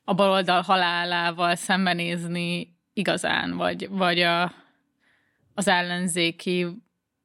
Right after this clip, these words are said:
nem tudom, infrastruktúra, kultúra, stb. Ö, tragédiájával szembenézni. Szóval, hogy én, én kicsit ilyen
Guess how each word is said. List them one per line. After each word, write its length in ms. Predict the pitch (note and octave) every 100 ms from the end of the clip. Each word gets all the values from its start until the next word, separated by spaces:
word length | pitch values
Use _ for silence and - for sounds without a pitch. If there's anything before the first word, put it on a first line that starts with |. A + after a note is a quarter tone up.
| _
nem 220 | A3+ F3
tudom, 340 | F#3 F#3 F3 F3
infrastruktúra, 1300 | F#3+ F#3+ F#3 - F3+ - F#3 F3+ F3 F3 F3 F3+ - -
kultúra, 680 | G3+ F3 - F3 F3 F3
stb. 460 | F3 F3+ - F3 E3+ F3 F#3+ _ _ _ _ _
Ö, 540 | - G3 E3 F3 E3+ E3+ - _ _
tragédiájával 720 | - F#3+ F#3 F3 F3+ F3 F3 F3+
szembenézni. 640 | - F#3+ F3+ F3 F#3 F#3
Szóval, 340 | - G3 F#3+
hogy 120 | F#3+ F#3+
én, 200 | F#3+ G3
én 280 | - F#3+
kicsit 260 | F#3 - G#3
ilyen 360 | F#3+ F3 D#3+